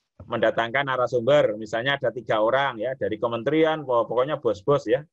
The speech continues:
Nah, nanti peserta itu hanya dengerin, terus dibuat proceeding ya. Proceeding itu isinya laporan, bukan artikel gitu loh.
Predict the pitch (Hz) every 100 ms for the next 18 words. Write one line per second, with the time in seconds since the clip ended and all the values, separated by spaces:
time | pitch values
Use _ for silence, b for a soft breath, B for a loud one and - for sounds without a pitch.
0 | _ _ _ _ _ 104 123 127 117 123
1 | 156 190 - 147 143 143 143 135 - 143
2 | 139 196 156 143 170 143 143 165 139 95
3 | 92 _ _ _ - 160 160 147 143 151
4 | 151 147 143 170 160 131 151 143 131 131
5 | 151 165 196 190 170 190 175 165 190 185
6 | 165 156 151 - _ _ 120 123 151 160
7 | 139 139 160 175 151 135 117 110